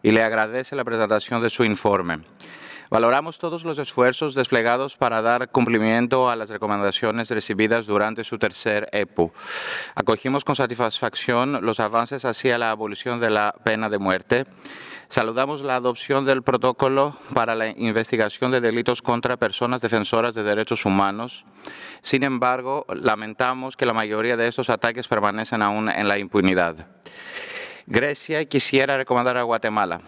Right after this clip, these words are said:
uno, investigar de manera pronta las amenazas y ataques contra defensores de derechos humanos,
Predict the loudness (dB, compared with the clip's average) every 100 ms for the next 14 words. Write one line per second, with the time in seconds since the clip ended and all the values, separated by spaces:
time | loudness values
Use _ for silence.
0 | -4 2 4 2 -2 -8 -2 2 2 0
1 | -2 -2 -2 -4 -6 -6 -4 -2 -2 0
2 | 2 2 2 -2 -2 -2 -2 0 -2 -2
3 | -4 -4 0 2 2 2 0 0 -2 2
4 | 0 2 2 2 0 2 2 2 0 2
5 | 2 2 -2 -4 0 2 2 0 -6 -12